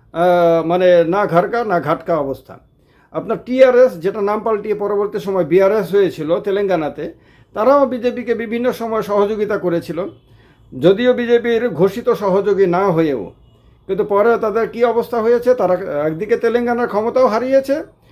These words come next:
লোকসভাতেও তারা গুরুত্বহীন হয়ে গেছে। আবার এইরকম অবস্থা হয়েছিল অন্ধ্রপ্রদেশে জগনমোহন রেড্ডির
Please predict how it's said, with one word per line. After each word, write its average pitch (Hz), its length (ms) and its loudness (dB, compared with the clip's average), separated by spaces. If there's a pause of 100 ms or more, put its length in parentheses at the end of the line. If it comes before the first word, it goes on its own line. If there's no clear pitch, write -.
(300)
লোকসভাতেও 208 560 2
তারা 202 180 2
গুরুত্বহীন 190 560 2
হয়ে 156 240 0
গেছে। 123 320 -8 (640)
আবার 226 340 2
এইরকম 254 360 4
অবস্থা 240 320 0
হয়েছিল 240 340 0
অন্ধ্রপ্রদেশে 233 720 0
জগনমোহন 214 540 0
রেড্ডির 214 540 -2